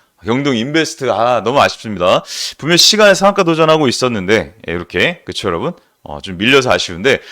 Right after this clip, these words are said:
자, 이렇게 여기서 진행을 하고 있습니다. 여러분 오시면, 어, 여러분들이 함께 참여하시길 기다리고 있으니까, 어, 한, 뭐, 월 구만 원, 삼 개월 이십일만 원에, 어, 비용이 발생이 됩니다. 참여하실 분들은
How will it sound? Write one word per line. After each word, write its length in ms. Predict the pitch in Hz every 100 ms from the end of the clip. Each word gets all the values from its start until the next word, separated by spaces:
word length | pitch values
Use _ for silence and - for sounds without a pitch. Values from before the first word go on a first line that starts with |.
| -
자, 100 | -
이렇게 200 | 143 151
여기서 180 | 156 156
진행을 360 | - 143 156 156
하고 220 | 185 170
있습니다. 440 | 117 113 101 87
여러분 220 | 92 107 107
오시면, 760 | 107 123 151 135 135 156 104 - _ _
어, 200 | - 87 90
여러분들이 340 | 117 131 123
함께 400 | 123 196 190 165
참여하시길 640 | - 190 190 175 156 139
기다리고 400 | 110 113 120 110
있으니까, 580 | 92 - 82 - 135 110 - - _
어, 160 | 78 80
한, 180 | 85 123 - -
뭐, 440 | 85 80 76 - _ -
월 220 | - 127 123
구만 260 | 151 170
원, 200 | 175 110 -
삼 180 | 113 113
개월 120 | 104
이십일만 440 | 92 110 123 151
원에, 340 | 156 90 113 185 _ _ _
어, 260 | 76 73 69
비용이 340 | - 95 110
발생이 420 | - 90 - 120 107
됩니다. 380 | 107 147 117 - _
참여하실 520 | - 151 165 147 143
분들은 440 | 131 123 160 202